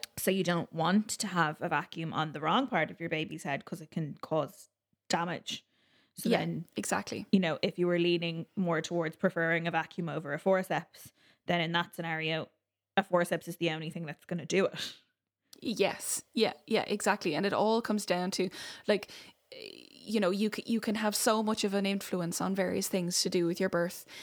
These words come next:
Speaker 2: Um, but, you know, if your, if your baby decides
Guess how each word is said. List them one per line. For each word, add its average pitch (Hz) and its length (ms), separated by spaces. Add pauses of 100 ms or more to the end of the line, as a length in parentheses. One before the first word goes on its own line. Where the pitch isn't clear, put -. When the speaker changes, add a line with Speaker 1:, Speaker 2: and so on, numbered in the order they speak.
(280)
Speaker 2:
Um, 180 440 (200)
but, 185 380 (100)
you 202 120
know, 190 160
if 180 120
your, 190 220 (100)
if 190 160
your 196 80
baby 202 300
decides 190 760